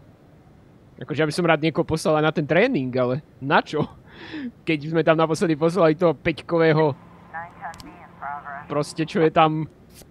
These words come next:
<laughs> čo je tam pre protekciu, tak nejako sa mu to tam vôbec ani nepodarilo niečo naučiť, tak ja neviem, či to má nejaký zmysel. OK, čo to? Vyriešili sme to? To bolo absolútne bez problémov, milí diváci, výborne.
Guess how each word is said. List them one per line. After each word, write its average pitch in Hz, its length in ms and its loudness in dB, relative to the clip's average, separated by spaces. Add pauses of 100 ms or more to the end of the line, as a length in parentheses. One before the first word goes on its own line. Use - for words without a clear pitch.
(160)
<laughs> - 720 -6
čo 180 160 4
je 170 80 4
tam 160 320 2 (320)
pre 175 160 2
protekciu, 180 640 0
tak 170 240 2
nejako 180 320 2
sa 185 160 -2
mu 175 80 -6
to 180 80 -4
tam 175 160 2
vôbec 208 240 0
ani 185 160 4
nepodarilo 175 400 2
niečo 180 240 2
naučiť, 185 480 2
tak 143 160 0
ja 147 80 2
neviem, 170 240 0
či 170 80 -10
to 160 80 -4
má 160 160 4
nejaký 165 320 2
zmysel. 143 560 -4 (1400)
OK, 170 300 -2
čo - 80 -12
to? 151 160 -6 (240)
Vyriešili 156 400 0
sme 359 160 -2
to? 139 160 -2 (1400)
To 196 80 -4
bolo 170 160 4
absolútne 151 320 2
bez 135 160 0
problémov, 139 400 -2
milí 139 160 -4
diváci, 147 320 -2
výborne. 135 400 -2